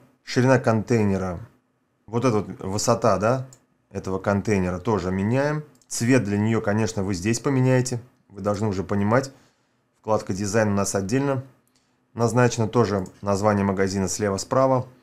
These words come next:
Выводить ли хлебные крошки здесь? Ну, тоже, наверное, я бы здесь не стал вводить, а внутри уже товара нужно выводить. Здесь тоже макет архива товаров.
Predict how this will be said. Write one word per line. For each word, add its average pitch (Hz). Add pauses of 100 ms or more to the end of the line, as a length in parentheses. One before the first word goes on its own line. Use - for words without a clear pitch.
(260)
Выводить 123
ли 123
хлебные 117
крошки 117
здесь? 117
Ну, 104
тоже, 104
наверное, 98
я 98
бы 95
здесь 95
не 101
стал 131
вводить, 101
а 95
внутри 104
уже 98
товара 92
нужно 92
выводить. 87 (1200)
Здесь 131
тоже 104
макет 104
архива 92 (840)
товаров. 101